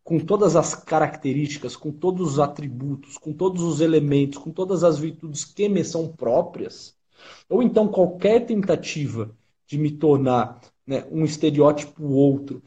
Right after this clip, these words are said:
de viver a vida de um outro, de trazer atributos de outro, irão inevitavelmente me frustrar. Inevitavelmente me frustrar. Eu posso, de repente, até admirar, né, é, a capacidade, por exemplo, que as mulheres têm de viver essa fortaleza que nós, que eu dizia aqui, a fortaleza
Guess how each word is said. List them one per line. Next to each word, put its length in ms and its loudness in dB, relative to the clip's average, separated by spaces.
de 100 -6
viver 440 4
a 80 -2
vida 300 0
de 120 0
um 180 4
outro, 420 2
de 120 -10
trazer 360 2
atributos 640 -4
de 200 -6
outro, 440 4
irão 440 4
inevitavelmente 1080 2
me 60 -2
frustrar. 580 -6
Inevitavelmente 580 -4
me 60 -14
frustrar. 360 -12
Eu 80 -12
posso, 220 0
de 60 6
repente, 360 2
até 400 2
admirar, 880 4
né, 220 -4
é, 840 0
a 80 -4
capacidade, 840 2
por 140 -10
exemplo, 260 -2
que 60 -4
as 100 0
mulheres 400 0
têm 180 2
de 80 -2
viver 280 0
essa 200 2
fortaleza 600 0
que 100 -16
nós, 320 -4
que 100 -2
eu 60 2
dizia 380 0
aqui, 180 0
a 40 2
fortaleza 540 -2